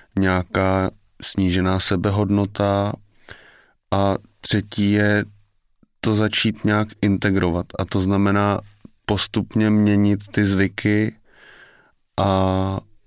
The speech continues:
ten čtvrtý bod je určitě ta nabídka, kterou si tady zmínil, a to je zase nechat si od někoho pomoct, protože za prvý na to můžou být nějaký účinný techniky a za druhý člověk, který to vidí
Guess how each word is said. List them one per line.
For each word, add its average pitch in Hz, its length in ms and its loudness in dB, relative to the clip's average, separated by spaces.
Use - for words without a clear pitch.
ten 101 160 0
čtvrtý 101 440 0
bod 101 280 0
je 101 100 2
určitě 98 720 0
ta 104 80 0
nabídka, 95 420 0
kterou 98 260 0
si - 140 0
tady 101 240 2
zmínil, 98 540 2
a 95 100 -2
to 98 140 -2
je 95 120 2
zase 95 360 -2
nechat 92 360 -2
si 95 260 -2
od 90 120 0
někoho 90 380 0
pomoct, 87 480 -2
protože 90 500 -2
za 95 160 0
prvý 98 460 0
na 95 120 2
to 98 140 0
můžou 98 300 2
být 98 220 2
nějaký 95 340 0
účinný 95 380 0
techniky 110 580 -2
a 101 100 -2
za 95 140 2
druhý 98 540 2
člověk, 95 460 2
který 95 440 -2
to 95 160 0
vidí 95 420 0